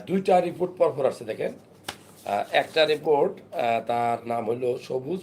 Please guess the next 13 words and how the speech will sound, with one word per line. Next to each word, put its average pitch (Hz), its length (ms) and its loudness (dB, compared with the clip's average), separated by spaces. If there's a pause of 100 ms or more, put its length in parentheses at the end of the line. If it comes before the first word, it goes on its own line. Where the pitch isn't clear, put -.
বয়স 131 220 4 (120)
তিরিশ। 151 300 -2 (840)
এদিকে 120 260 -2
দেখাও 135 220 2
ক্যামেরাম্যান, 135 380 0 (840)
দেখেন 127 320 4 (340)
এই 113 60 -4
যে 127 100 4
অ্যাজোস্পার্মিয়া 117 680 0
লেখা 92 180 -8
আছে, - 160 -10
অ্যাজোস্পার্মিয়া, 107 640 -4 (840)
অ্যাজোস্পার্মিয়া 135 720 -2